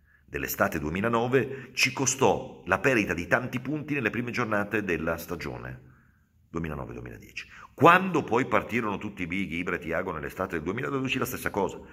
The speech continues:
perché poi noi nel duemiladodici duemilatredici abbiamo fatto un grande giro di ritorno con Allegri, siamo arrivati terzi, però avremmo potuto arrivare anche secondi se non avessimo perso quei punti per depressione a inizio stagione. Quindi bisogna stare attenti.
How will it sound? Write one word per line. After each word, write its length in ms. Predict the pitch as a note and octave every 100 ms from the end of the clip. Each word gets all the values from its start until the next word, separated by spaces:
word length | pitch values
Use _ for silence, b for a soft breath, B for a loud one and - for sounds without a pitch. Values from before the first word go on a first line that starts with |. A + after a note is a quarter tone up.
| B B B
perché 180 | - G2
poi 140 | A2+
noi 140 | G#2 F#2+
nel 80 | E2
duemiladodici 480 | E2 E2+ F#2 F#2
duemilatredici 480 | F2+ E2+ E2+ E2+ C#3+
abbiamo 180 | B2+ F2
fatto 160 | E2 D#2+
un 60 |
grande 220 | D#2 E2+
giro 200 | E2+ D#2+
di 80 | D2
ritorno 320 | D2 D2 D2
con 140 | C#2 C#2
Allegri, 280 | D2 B2 C#3
siamo 180 | E2+
arrivati 280 | D2 C#2 C2
terzi, 380 | C2 C2+ - -
però 160 | - D#3+
avremmo 180 | D#3+
potuto 220 | A2 A2+ -
arrivare 240 | A#2+ B2+
anche 140 | B1+
secondi 460 | - - D#3 C3+ F2
se 120 | -
non 120 | F#2+
avessimo 400 | F#2 A#2 A#2 G2+
perso 300 | F#2 A2 G2+
quei 160 | - F#2+
punti 500 | A2 A#2 F2+ D#2 C2+ B B
per 140 | - G2
depressione 500 | A#2 C3 C3 D3+ D#3
a 40 |
inizio 200 | G#2+ -
stagione. 420 | D#2+ C2+ - - -
Quindi 240 | D3 F3
bisogna 180 | D#3+ C#3
stare 160 | A#2
attenti. 400 | A2 - - -